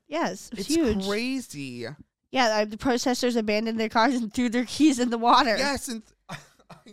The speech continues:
Speaker 2: know. Like,
Speaker 1: They
Speaker 2: how
Speaker 1: said this.
Speaker 2: sick is
Speaker 1: They said,
Speaker 2: that?
Speaker 1: "This shit will get towed.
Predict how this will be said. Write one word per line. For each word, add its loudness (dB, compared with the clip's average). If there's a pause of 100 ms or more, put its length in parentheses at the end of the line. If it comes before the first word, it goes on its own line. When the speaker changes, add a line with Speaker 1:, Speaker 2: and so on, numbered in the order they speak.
(140)
Speaker 2:
know. -8 (300)
Like, -4
Speaker 1:
They 6
Speaker 2:
how 8
Speaker 1:
said 6
this. 6
Speaker 2:
sick -2
is -6
Speaker 1:
They 10
said, 8
Speaker 2:
that? 6
Speaker 1:
"This 6
shit 2
will 6
get 2
towed. 6